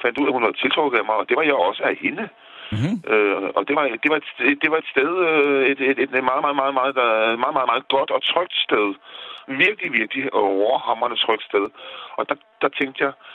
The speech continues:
Speaker 1: den kvinde der, hun, hun er sød, hun er rolig, hun er intelligent, øh,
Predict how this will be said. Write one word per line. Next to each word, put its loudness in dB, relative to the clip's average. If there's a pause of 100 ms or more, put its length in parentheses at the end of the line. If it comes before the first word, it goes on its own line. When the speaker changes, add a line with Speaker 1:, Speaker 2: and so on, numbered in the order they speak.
(520)
Speaker 1:
den 2
kvinde -2
der, 0 (220)
hun, 0
hun 0
er 2
sød, 2 (160)
hun 0
er 2 (140)
rolig, 2
hun -2
er 4 (220)
intelligent, 0 (180)
øh, 4